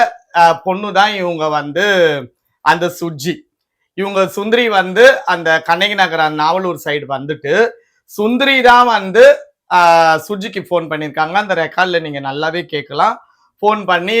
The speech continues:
கூப்பிட்டுருக்காங்க. இந்த மாதிரி இந்த இடத்துல இருக்கிற ஒரு பிரச்சனை வான்னு சொல்லி கூப்பிட்டுருக்காங்க. சுந்தரி அவங்க கூப்பிட்டு இவ-, சுஜி அந்த இடத்துக்கு போன அடுத்த ஒன் ஹவர் கழிச்சு தான் சுதா ஃபோன் பண்ணி, "சுதா எங்க இருக்கிற பேணுன்னு?" கேட்டு,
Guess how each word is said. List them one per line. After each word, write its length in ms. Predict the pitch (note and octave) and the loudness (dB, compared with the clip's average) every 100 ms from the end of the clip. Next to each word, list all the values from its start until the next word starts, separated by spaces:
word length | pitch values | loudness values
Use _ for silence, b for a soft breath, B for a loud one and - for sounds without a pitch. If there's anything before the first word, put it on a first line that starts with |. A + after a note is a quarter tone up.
| A3+ | -2
கூப்பிட்டுருக்காங்க. 680 | - F#3 F3+ E3+ D3+ D3+ D#3 G#3+ | -2 -8 -6 -8 -6 -4 -2 -2
இந்த 180 | G#3+ F3 | -2 -4
மாதிரி 200 | E3 D#3+ | -4 -6
இந்த 120 | E3 D3+ | -6 -6
இடத்துல 300 | C#3+ D#3 D3+ | -6 -8 -8
இருக்கிற 260 | C#3 - E3+ | -8 -6 -4
ஒரு 160 | F3 - | -4 -4
பிரச்சனை 480 | C#3 C3+ D#3 D3+ D3+ | -10 -12 -12 -6 -6
வான்னு 420 | C#3+ C3+ C#3 B2+ | -4 -8 -8 -14
சொல்லி 160 | C3 C#3+ | -16 -16
கூப்பிட்டுருக்காங்க. 640 | - C#3 C3 A#2+ B2+ C3 F3 B3+ b b b _ | -16 -20 -20 -14 -12 -6 -4 -4 b b b _
சுந்தரி 380 | - A3+ A#3+ B3 | -4 -4 -2 2
அவங்க 320 | G#3+ F#3+ F3+ F3 - | 4 2 0 -2 -2
கூப்பிட்டு 360 | G3+ A3 B3 A#3+ | -4 -4 -4 -2
இவ-, 320 | G#3 F3+ E3+ | 0 -2 -2
சுஜி 300 | F#3 F#3 G#3 | -6 -6 -2
அந்த 200 | G3 E3 | 0 -2
இடத்துக்கு 320 | D#3 D3+ G3 D#3 | -6 -6 -10 -8
போன 420 | E3+ G3+ G#3+ G#3+ B3+ B3+ b b b b | -4 -2 -2 -2 -4 -6 b b b b
அடுத்த 340 | E3 G#3 A#3 C4+ A#3+ | 4 4 4 2 2
ஒன் 220 | G#3+ G#3 | 0 0
ஹவர் 220 | A3 A3+ A3+ | 2 2 2
கழிச்சு 300 | G#3 F#3 D#3 | 0 -2 2
தான் 200 | B3+ - | 2 2
சுதா 240 | G#3 A#3+ B3+ | 2 6 6
ஃபோன் 280 | A3 G3+ F3+ | 4 -4 -4
பண்ணி, 340 | E3 D#3+ G3 B3 A#3+ | -4 -4 -4 -4 -6
"சுதா 320 | G3 G#3 A3 G#3 | -10 0 0 0
எங்க 180 | F#3 F#3 | -4 -4
இருக்கிற 300 | F#3+ - E3 | -4 -4 -6
பேணுன்னு?" 500 | D3 D#3+ D#3+ E3+ F3 | -4 -6 -4 -6 -8
கேட்டு, 340 | D3 D#3 D#3 | -6 -6 0